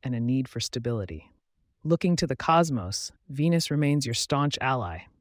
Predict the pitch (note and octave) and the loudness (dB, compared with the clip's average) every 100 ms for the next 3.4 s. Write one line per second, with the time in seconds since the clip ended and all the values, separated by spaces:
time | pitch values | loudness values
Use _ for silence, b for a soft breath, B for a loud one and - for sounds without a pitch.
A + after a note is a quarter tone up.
0 | _ - D3+ - D#3+ C#3 B2 E3 E3+ E3 | _ -4 -4 -2 -2 -2 -2 2 4 4
1 | D#3 D3+ D3 C#3 C3+ - C3+ C3+ C#3 - | 2 0 0 -2 -2 -6 -2 -2 -2 -4
2 | A2+ A2+ A#2+ B2+ B2+ A2+ A2+ - A2+ - | -8 -4 -2 -2 -2 -4 -8 -8 -10 -8
3 | - A2 F#2+ - | -6 -6 -8 -12